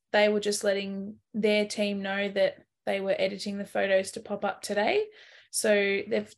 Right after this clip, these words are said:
taken a mixture of, um, 'cause Ashburton shares the ground with Alamein in the N P L, um, quite a few Alamein games and Ashburton games, and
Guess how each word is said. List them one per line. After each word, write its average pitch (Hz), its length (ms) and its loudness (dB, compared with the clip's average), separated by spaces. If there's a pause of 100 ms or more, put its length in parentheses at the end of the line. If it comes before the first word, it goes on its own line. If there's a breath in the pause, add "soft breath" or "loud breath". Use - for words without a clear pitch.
(100)
taken 247 300 0
a 220 40 -2
mixture 214 600 2
of, 196 220 -2 (720 soft breath)
um, 196 280 -4
'cause - 160 -8
Ashburton 202 580 0
shares 196 400 -2
the 214 100 -6
ground 190 440 -4
with 185 520 -8
Alamein 196 520 -2
in 262 100 0
the 208 80 0
N 196 160 -6
P 202 180 -8
L, 339 380 4 (460 soft breath)
um, 196 280 -4
quite 214 240 2
a 214 40 0
few 220 180 -6
Alamein 202 640 2
games 196 520 -4
and 190 120 -8
Ashburton 190 540 -2
games, 190 360 -6
and 185 320 -10